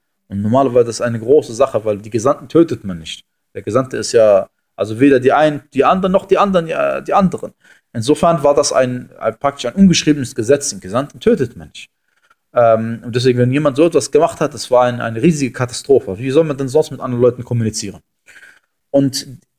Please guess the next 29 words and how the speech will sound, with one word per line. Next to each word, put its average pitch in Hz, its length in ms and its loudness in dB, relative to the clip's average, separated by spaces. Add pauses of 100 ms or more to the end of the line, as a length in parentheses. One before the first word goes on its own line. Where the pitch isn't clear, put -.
ähm, 113 560 2 (340)
der 123 140 0
Pro-, 127 200 -4
Allah 151 280 0
subhanahu 160 440 -2
wa 123 120 0
ta'ala 160 360 2 (580)
hat 165 260 -4
uns 147 240 -10
von 131 220 -8
dieser 151 200 0
Begebenheit 139 600 0
im 127 140 -16
Koran, 156 560 0
in - 60 -18
Surat 156 260 0
al-Fath, - 440 -6
erzählt, 185 580 2 (440)
denn 135 320 0 (920)
als 131 220 -2
dann 135 320 -4
die 120 160 -14
Muslime 127 420 -4
dachten, 139 340 -4
Uthman 123 440 -4
wäre 120 200 2
vielleicht 127 280 0
getötet 143 440 -2
worden, 151 420 2